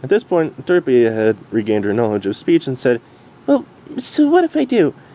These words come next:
It's not like I'll have a chance with them. Besides, we both <laughs> know the answer to that. The Grey Pegasus looked down for a while.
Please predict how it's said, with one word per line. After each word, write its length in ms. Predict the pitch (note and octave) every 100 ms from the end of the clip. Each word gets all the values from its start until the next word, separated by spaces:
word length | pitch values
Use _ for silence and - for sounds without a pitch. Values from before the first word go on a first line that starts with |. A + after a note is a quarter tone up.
| - -
It's 220 | A#3+ -
not 200 | C4 B3+
like 200 | A#3 A3+
I'll 460 | A3 G3+ F#3+ - - - -
have 180 | G3 A#3+
a 40 |
chance 360 | - C4+ D#4+ -
with 120 | G3+
them. 200 | G#3 B3 - - - - -
Besides, 520 | B3 - D3+ A#2+ -
we 160 | D3 C#3+ - - - - - -
both 260 | F3+ D#3 - - - G3
<laughs> 300 | E3 - -
know 240 | F#3 F3+
the 260 | E3 F3 E3 - -
answer 340 | E3+ F3 F3+
to 160 | D#3+ E3
that. 240 | E3+ - - - - - - - - - - - - - -
The 140 | C3
Grey 140 | C#3 E3+
Pegasus 540 | C3 A2 G#2 G#2 -
looked 140 | G2 -
down 200 | G2+ G2
for 180 | -
a 60 | F#2
while. 340 | F#2 F2 F#2+